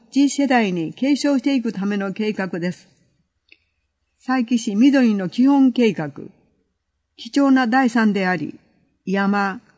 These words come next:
川、海を基盤とした緑を守り育て、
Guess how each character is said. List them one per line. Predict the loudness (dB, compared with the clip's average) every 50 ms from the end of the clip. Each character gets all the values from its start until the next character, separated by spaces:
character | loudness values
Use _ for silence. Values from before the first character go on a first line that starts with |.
| _ _ _
川、 | _ -8 -6 -4 -2 -2 -2 -2 -2
海 | 2 4 4 4 4 2 0
を | -4 -6
基 | -6 -4 -2 0
盤 | 0 2 2 2
と | 0 0 -2
し | -4 -4
た | -2 0
緑 | 2 2 2 2 2 0 0 -2 -4
を | -4
守 | -4 -2 -2 0 0 0 0
り | -2 -2
育 | -4 -4 -4 -4 -6
て、 | -6 -8 -10